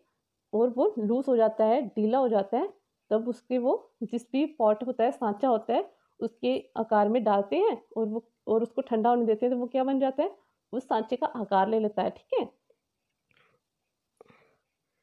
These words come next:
आगे हम करेंगे एक्टिविटी सेवन। Take a small candle and measure its length with a scale।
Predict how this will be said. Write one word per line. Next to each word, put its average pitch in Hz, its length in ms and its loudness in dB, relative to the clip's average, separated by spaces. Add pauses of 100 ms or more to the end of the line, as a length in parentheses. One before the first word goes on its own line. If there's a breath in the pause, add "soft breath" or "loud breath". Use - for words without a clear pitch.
(360)
आगे 226 200 4
हम 277 100 4
करेंगे 262 300 2
एक्टिविटी 254 360 0
सेवन। 214 380 2 (960)
Take 277 240 0
a 415 100 4
small 240 380 2 (100)
candle 202 340 2 (520)
and 311 160 2
measure 226 340 2 (120)
its 247 260 -6
length 220 280 0 (420)
with 214 200 -2
a 349 80 2
scale। 180 360 -2